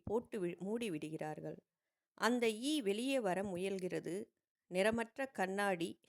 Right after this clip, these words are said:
மூடியிருப்பது அதற்கு தெரியவில்லை. வெளியேறும் முயற்சியில் பறந்து வரும்போது அந்த மூடியில் மோதி ஜாடிக்குள் விழுகிறது. இப்படியே பலமுறை முட்டி மோதி பார்த்து வெளியேற முடியாமல் சோர்ந்து போகிறது.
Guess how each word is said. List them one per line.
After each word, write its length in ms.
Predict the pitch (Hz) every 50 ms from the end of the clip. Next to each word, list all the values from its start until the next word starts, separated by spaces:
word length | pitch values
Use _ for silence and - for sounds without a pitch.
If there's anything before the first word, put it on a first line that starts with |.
| _ _ _ _ _ _ _ -
மூடியிருப்பது 680 | 233 294 339 330 311 277 233 214 214 - - 190 208
அதற்கு 380 | 254 247 180 175 277 - - 208 -
தெரியவில்லை. 640 | - 175 160 165 170 170 160 160 - - 160 160 170 - _ _ _ _ _ _ - -
வெளியேறும் 540 | 196 196 214 233 240 254 254 233 208 185 180
முயற்சியில் 640 | 175 175 185 196 196 - - - 180 185 247 254 -
பறந்து 440 | - 175 170 190 214 247 269 269 220
வரும்போது 580 | 170 165 170 185 196 180 175 165 165 170 233 240 - _ _ _ _ _ _ _ _ _
அந்த 260 | - - 226 240 240
மூடியில் 460 | 233 240 269 311 330 320 285 262 240 220
மோதி 480 | 202 208 220 233 240 226 277 320 - - - -
ஜாடிக்குள் 580 | 190 196 208 208 220 214 - - - 233 262
விழுகிறது. 640 | 226 180 175 175 185 175 196 165 165 151 160 160 156 - _ _ _ _ _ _ _ _ _ _ _ _ -
இப்படியே 640 | 208 226 - _ - 262 262 240 233 190 214 254 320 -
பலமுறை 520 | - 214 185 202 202 208 202 202 214 277 294
முட்டி 400 | 254 202 190 - _ - 277 277
மோதி 420 | 247 196 175 175 190 214 226 196 - -
பார்த்து 400 | 175 175 175 180 - - - 277 247 - _ _ _ - - - -
வெளியேற 540 | - 202 220 262 277 285 277 277 262 240 208
முடியாமல் 680 | 185 170 170 190 196 196 196 185 180 190 226 254 - - _ _ _ _
சோர்ந்து 540 | - - - 220 233 254 277 285 269 269 233
போகிறது. 580 | - 175 165 170 165 165 - 160 151 156 160 156